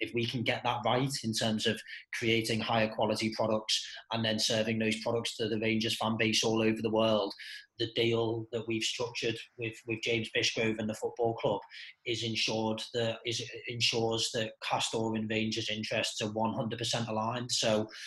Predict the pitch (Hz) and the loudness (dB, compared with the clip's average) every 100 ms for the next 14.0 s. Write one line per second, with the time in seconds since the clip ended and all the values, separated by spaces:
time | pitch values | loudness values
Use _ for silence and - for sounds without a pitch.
0 | - - 117 113 117 113 113 110 113 113 | -14 -6 -2 0 2 4 6 4 4 2
1 | 110 110 - 113 113 113 127 113 117 127 | 4 2 2 2 2 0 0 2 2 4
2 | 113 - 110 110 117 104 - - 120 113 | 4 4 2 0 2 2 2 0 2 2
3 | 110 117 107 117 107 117 117 110 117 120 | 2 0 0 0 0 2 2 2 0 -2
4 | 110 110 113 127 113 - 113 110 113 110 | -2 0 -2 -2 -4 -4 -2 -2 0 0
5 | 117 110 110 117 113 113 117 110 110 - | 0 -2 -2 -2 -4 -4 -6 0 0 2
6 | 113 117 131 131 - - - 117 113 110 | 2 2 0 -2 -10 -8 0 2 0 0
7 | 117 117 110 104 - 117 117 - 113 - | 2 4 4 0 -6 -10 -8 -4 -4 -2
8 | 110 110 123 117 113 110 107 107 104 - | -2 -2 -2 -2 0 0 0 0 -2 -8
9 | - 113 113 117 113 113 110 - - 117 | -6 -2 0 2 0 2 2 2 0 2
10 | 110 - 110 101 - - - 117 110 117 | 2 2 0 -2 -10 -18 -8 -6 0 2
11 | 113 113 - 117 - 120 117 123 120 - | 2 0 0 -2 -2 0 0 0 0 0
12 | - - 113 - 113 107 113 117 113 110 | 0 0 0 0 0 0 0 -2 -2 0
13 | 120 107 - 117 104 104 120 110 107 | 0 -2 -2 -2 -2 -4 -4 0 -2